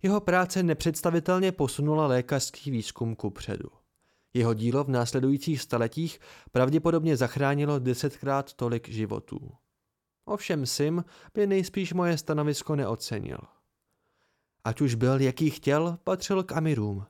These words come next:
Proč by jinak skrýval jejich heslo na přední stránku své knihy? Simon pokrčil rameny.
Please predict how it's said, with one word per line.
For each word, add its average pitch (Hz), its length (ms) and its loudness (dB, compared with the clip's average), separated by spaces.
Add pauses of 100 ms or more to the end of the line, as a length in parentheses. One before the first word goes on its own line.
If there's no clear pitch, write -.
(400)
Proč 233 220 -4
by 226 120 2
jinak 208 240 2
skrýval 147 460 2
jejich 139 320 0
heslo 120 340 -2
na 131 120 0
přední 131 380 -4
stránku 117 460 -2
své 120 280 -2
knihy? 107 480 -2 (1160)
Simon 175 460 -4
pokrčil 156 520 0
rameny. 113 480 -2